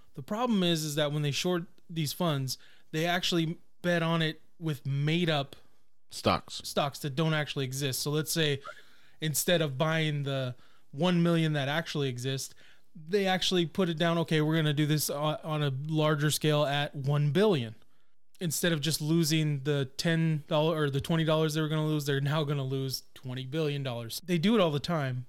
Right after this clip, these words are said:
Speaker 1: The problem with this particular, uh, entity is that that hedge fund included it in an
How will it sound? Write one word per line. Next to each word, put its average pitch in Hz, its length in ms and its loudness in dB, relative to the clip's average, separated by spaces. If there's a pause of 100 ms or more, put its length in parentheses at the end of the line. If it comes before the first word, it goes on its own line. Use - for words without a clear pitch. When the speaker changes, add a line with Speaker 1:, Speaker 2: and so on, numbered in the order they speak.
Speaker 1:
The 151 100 -2
problem 196 480 2
with 160 160 0
this 180 180 0
particular, 147 720 -2
uh, 139 200 -4
entity 151 340 0
is 131 120 -2
that 135 160 -2
that 165 180 0
hedge 185 320 0
fund 139 300 2 (500)
included 175 560 0
it 156 220 0
in 143 220 -2
an 135 180 -4